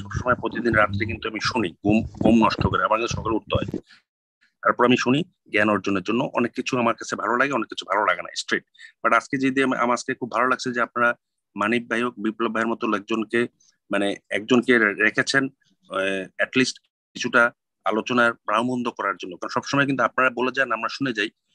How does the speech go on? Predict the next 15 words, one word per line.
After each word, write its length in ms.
but 180
অনেক 200
সময় 160
প্রশ্ন 340
থাকলে 280
কিন্তু 260
দর্শক 240
করতে 220
পারে 200
না। 80
এই 60
জন্য 180
আপনার 260
কাছে 200
রিকোয়েস্ট, 400